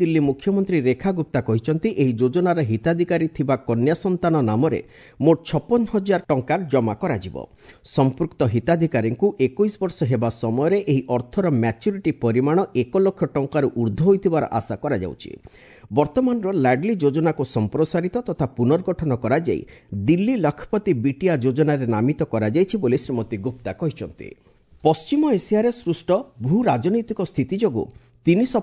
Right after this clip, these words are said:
ପଚାଶଟି ଭାରତୀୟ ଘରୋଇ ବିମାନ ଉଡ଼ାଣକୁ ବାତିଲ କରାଯାଇଛି। ଯାତ୍ରୀମାନେ ସମ୍ପୃକ୍ତ ଏୟାରଲାଇନ୍ସର ସଦ୍ୟତମ ସ୍ଥିତି ସମ୍ପର୍କରେ ଅବଗତ ହେବା ସହ ଯେକୌଣସି ପ୍ରକାର ସହାୟତା ଲାଗି ସେମାନଙ୍କ ସହିତ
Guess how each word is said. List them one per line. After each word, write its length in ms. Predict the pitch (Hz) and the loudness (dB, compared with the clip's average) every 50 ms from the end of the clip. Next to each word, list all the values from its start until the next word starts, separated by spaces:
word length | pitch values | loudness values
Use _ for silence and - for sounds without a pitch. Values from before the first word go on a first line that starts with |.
| - | 0
ପଚାଶଟି 500 | - 147 143 - - 240 240 - - 220 | -2 -2 -2 0 -4 -4 -4 -2 0 0
ଭାରତୀୟ 500 | 170 127 117 127 131 156 190 - - 185 151 117 | 0 0 0 0 0 0 -2 2 2 2 2 2
ଘରୋଇ 320 | 104 107 131 143 185 196 | 0 0 0 2 2 2
ବିମାନ 320 | 180 185 185 180 175 170 160 - - 127 | 2 2 2 2 2 0 0 0 0 0
ଉଡ଼ାଣକୁ 380 | 120 135 151 160 165 160 214 190 | 2 2 2 2 2 0 0 0
ବାତିଲ 340 | 143 113 110 - - 113 107 - | 0 0 -2 0 -2 -4 -2 -2
କରାଯାଇଛି। 480 | 165 156 131 90 98 - - - - 55 - - - - - - - - - - | -2 -2 -2 -2 -4 -8 -8 -12 -14 -14 -16 -20 -20 -20 -20 -20 -20 -20 -10 -4
ଯାତ୍ରୀମାନେ 540 | 113 - 151 147 - 240 262 262 233 160 151 - | 0 2 2 2 2 0 2 2 2 2 2 0
ସମ୍ପୃକ୍ତ 500 | - - 160 147 - - 214 208 - - - - | 0 -2 -2 -2 0 0 0 0 2 -2 -2 0
ଏୟାରଲାଇନ୍ସର 560 | - 135 135 147 165 185 190 190 185 - - 175 160 - | 0 2 2 2 2 2 2 0 -2 -2 -4 -6 -4 -2
ସଦ୍ୟତମ 420 | - 123 107 110 180 180 - 185 160 151 | -2 -2 0 0 -2 -2 0 -2 -4 -4
ସ୍ଥିତି 340 | 151 - - 131 - - 120 - | -4 -2 -6 -4 -4 -4 -6 -2
ସମ୍ପର୍କରେ 480 | - 143 117 113 - 139 127 - 143 135 - - | -2 -2 -2 0 -2 -4 -2 0 -2 -2 0 0
ଅବଗତ 420 | 117 113 110 143 165 185 175 - 147 | -2 0 2 0 0 0 -2 -2 0
ହେବା 240 | 123 123 113 110 135 | 0 0 2 0 0
ସହ 220 | - - 120 82 - - - - - _ _ - | -2 -2 -6 -8 -8 -12 -20 -20 -20 _ _ -8
ଯେକୌଣସି 580 | 101 98 123 180 359 - 277 269 262 262 247 226 | -4 2 2 2 2 2 0 -2 0 0 -2 -4
ପ୍ରକାର 260 | - 208 202 - 175 156 - - | -2 -4 -2 -2 -4 -6 -4 -4
ସହାୟତା 340 | 131 123 160 170 180 - 175 143 | -2 0 0 0 0 0 0 2
ଲାଗି 200 | 127 113 113 170 | 2 0 0 0
ସେମାନଙ୍କ 440 | 196 - - 151 147 151 151 151 - 147 131 - | 0 0 0 0 0 0 0 0 -2 -4 -4 -2
ସହିତ 220 | 143 139 135 - | -2 -2 0 0